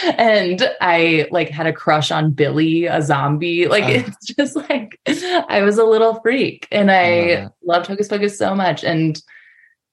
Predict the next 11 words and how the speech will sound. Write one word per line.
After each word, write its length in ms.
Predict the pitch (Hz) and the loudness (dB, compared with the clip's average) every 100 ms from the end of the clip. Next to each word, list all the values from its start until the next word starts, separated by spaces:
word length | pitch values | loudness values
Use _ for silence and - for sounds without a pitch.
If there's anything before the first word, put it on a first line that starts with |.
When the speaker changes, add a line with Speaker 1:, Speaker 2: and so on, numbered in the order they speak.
| _ | _
Speaker 1:
I 460 | 190 175 175 165 - - | 2 2 4 2 0 -2
feel 140 | 190 175 | 2 4
like 360 | 170 156 - _ _ _ _ _ _ | 2 0 -6 _ _ _ _ _ _
that 260 | 190 190 180 | -2 0 0
was 160 | 185 - | -2 -2
such 160 | 180 | -2
a 60 | 175 | -2
great 400 | 160 156 151 - | 0 0 0 -2
part 320 | 165 156 143 | -2 0 0
of, 120 | 151 | -2
like, 280 | 151 143 - | -2 -4 -8